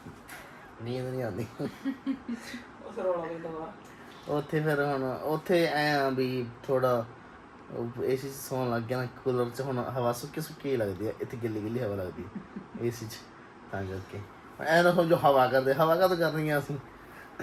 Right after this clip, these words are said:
Speaker 1: ਬਸ ਪਹਿਲਾਂ ਬਾਹਰ ਸੌਂਦੇ ਹੁੰਦੇ ਸੀ ਕੂਲਰ ਮੂਹਰੇ, ਉਦੋਂ ਕੂਲਰ ਮੂਹਰੇ ਵਧੀਆ ਲੱਗਦੇ ਹੁੰਦੇ ਸੀ।
Speaker 2: ਸਾਰੇ ਹੀ ਕਰਦੇ ਹਵਾ, ਆਪਾਂ ਇਕੱਲੇ ਤਾਂ ਨਹੀਂ ਕਰਦੇ।
Speaker 1: ਹੂੰ। ਸਾਰੇ ਕੌਣ?
Speaker 2: ਸਾਰੇ, ਸਾਰਿਆਂ ਦੇ ਗਏ ਸੀ ਤੇ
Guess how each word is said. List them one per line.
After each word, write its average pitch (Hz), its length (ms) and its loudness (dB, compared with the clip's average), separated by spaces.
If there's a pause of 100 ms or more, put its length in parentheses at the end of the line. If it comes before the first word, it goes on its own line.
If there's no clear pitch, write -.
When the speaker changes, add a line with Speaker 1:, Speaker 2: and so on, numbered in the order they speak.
(340)
Speaker 1:
ਬਸ 143 260 2 (720)
ਪਹਿਲਾਂ 131 560 4 (300)
ਬਾਹਰ 117 320 4
ਸੌਂਦੇ 131 240 -2
ਹੁੰਦੇ 127 220 -2
ਸੀ 120 100 -10
ਕੂਲਰ 120 180 0
ਮੂਹਰੇ, 117 280 0
ਉਦੋਂ 135 240 2
ਕੂਲਰ 123 240 0
ਮੂਹਰੇ 151 240 0
ਵਧੀਆ 143 200 0
ਲੱਗਦੇ 127 240 2
ਹੁੰਦੇ 123 200 -4
ਸੀ। 120 120 -10
Speaker 2:
ਸਾਰੇ 262 260 4
ਹੀ 349 60 -2
ਕਰਦੇ 202 400 0
ਹਵਾ, 160 180 -2 (120)
ਆਪਾਂ - 180 -6
ਇਕੱਲੇ 240 200 -2
ਤਾਂ 269 140 -6
ਨਹੀਂ 247 120 -8
ਕਰਦੇ। - 520 -12
Speaker 1:
ਹੂੰ। 107 220 -8 (600)
ਸਾਰੇ 139 200 2
ਕੌਣ? 127 140 -2 (800)
Speaker 2:
ਸਾਰੇ, 262 440 -4 (180)
ਸਾਰਿਆਂ 208 360 2
ਦੇ 330 120 -4
ਗਏ 285 200 4
ਸੀ 302 140 -10
ਤੇ - 140 -12